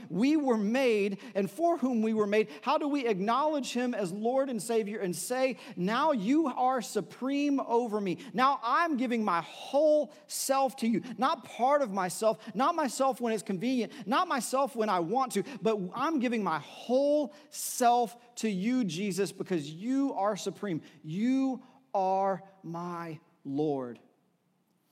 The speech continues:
There's this glorious moment in Scripture where, uh, Jesus is entering into Jerusalem on Palm Sunday, the final week of his life's ministry there, coming for the Passover.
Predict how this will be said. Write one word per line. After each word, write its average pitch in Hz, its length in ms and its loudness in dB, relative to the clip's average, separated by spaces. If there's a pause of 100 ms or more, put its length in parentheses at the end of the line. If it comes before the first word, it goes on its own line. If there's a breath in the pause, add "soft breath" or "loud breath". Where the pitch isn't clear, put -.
(140)
There's 185 160 2
this 170 140 -2
glorious 190 760 2
moment 196 460 0
in 160 100 -4
Scripture 143 500 -4 (800)
where, 185 300 4 (240 loud breath)
uh, 175 220 4
Jesus 202 500 0
is 147 220 -6
entering 233 400 0
into 196 180 -2
Jerusalem 180 680 0
on 202 240 0
Palm 226 340 2
Sunday, 165 640 -2
the 151 140 -2 (200 loud breath)
final 220 480 0
week 190 400 -4 (180 loud breath)
of 160 220 0
his 180 340 2
life's 185 460 -2
ministry 185 540 -4
there, 190 340 -2 (180 loud breath)
coming 220 240 0
for 226 140 -2
the 208 80 0
Passover. 175 760 -2